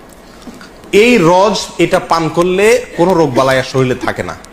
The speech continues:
এটা বাউলদের বিশ্বাস। আরো শুনবেন, তারা বলে ভা-, রোগ থেকে মুক্ত হওয়ার জন্য, বিভিন্ন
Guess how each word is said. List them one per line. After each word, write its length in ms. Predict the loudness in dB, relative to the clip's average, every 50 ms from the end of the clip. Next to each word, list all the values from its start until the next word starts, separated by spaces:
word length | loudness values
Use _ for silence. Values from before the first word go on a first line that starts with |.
| -20 -20 -8 -6
এটা 280 | -4 0 0 0 2
বাউলদের 360 | 2 2 0 0 0 0 -2
বিশ্বাস। 380 | -4 -4 -6 -8 -10 -12 -12 -12 -14 -18 -18 -20 -20 -20 -20 -20 -20 -20 -20 -20 -20 -20 -20 -20 -20 -20 -20 -20 -20 -20 -20 -20 -20 -18 -16 -14 -14 -14 -6 -2
আরো 220 | 0 2 2 2
শুনবেন, 360 | 2 2 2 2 2 2 0 -2 -8 -14 -18 -20 -20 -20 -20 -20 -20 -20 -20 -20 -20 -20 -20 -20 -20 -20 -20 -16 -10 -4 0 0 2 2 2 2 2 2 2 0 -2 -2
তারা 200 | 0 2 2 2
বলে 320 | 2 2 2 4 2 0 0 -4 -8 -16 -20 -20 -20 -20 _ _ _ _ _ _ -20 -20 _ -20 -20 -20 -20 -20 -20 -20 -12 -8
ভা-, 280 | -6 -6 -6 -4 -2 0
রোগ 300 | 2 4 2 2 0 0
থেকে 240 | -2 0 0 0 0
মুক্ত 420 | 0 0 0 -2 -2 0 0 0
হওয়ার 280 | 2 2 2 2 2 2
জন্য, 220 | 0 0 2 2
বিভিন্ন 600 | 2 2 2 2 2 2 2 2 2 2 0 -2